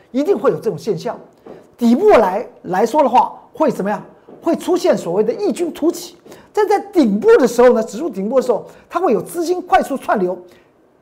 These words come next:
哎，先前强-，强势的，在本周二，面板股还是非常强啊。那个，那个印刷电路板的，这个窄板股来讲的话是非常强啊。但是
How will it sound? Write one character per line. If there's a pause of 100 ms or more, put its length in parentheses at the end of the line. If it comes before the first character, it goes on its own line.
(300)
哎，
先
前
强-，
强
势
的， (160)
在
本
周
二， (460)
面
板
股
还
是
非
常
强
啊。 (140)
那
个， (160)
那
个 (240)
印
刷
电
路
板
的， (240)
这
个
窄
板
股
来
讲
的
话
是
非
常
强
啊。 (440)
但
是